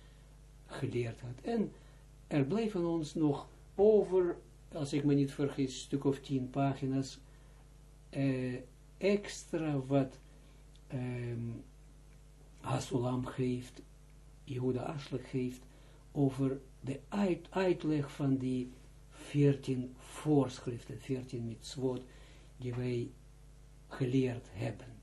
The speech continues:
Maar Zoger eigenlijk is voorbij, het eerste boek.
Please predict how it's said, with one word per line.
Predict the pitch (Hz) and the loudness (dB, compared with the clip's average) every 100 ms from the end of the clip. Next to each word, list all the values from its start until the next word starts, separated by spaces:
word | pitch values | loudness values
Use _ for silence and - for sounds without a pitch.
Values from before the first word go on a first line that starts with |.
| - - - - - - | -20 -20 -20 -20 -20 0
Maar | 190 185 170 - | 6 6 6 -2
Zoger | 131 262 262 185 170 | 2 6 6 6 0
eigenlijk | - 254 165 165 143 135 - | 2 0 2 0 0 0 -4
is | 202 196 - - - - - - - | -6 -6 -12 -20 -20 -20 -20 -20 -20
voorbij, | - 127 117 - 143 135 - - - - - - - | -12 -10 -10 0 2 2 0 -16 -20 -20 -20 -20 -20
het | - 139 | -16 0
eerste | 135 135 - - 120 113 - - - | 4 4 2 -4 -4 -6 -14 -20 -14
boek. | 113 131 - | -10 -10 -10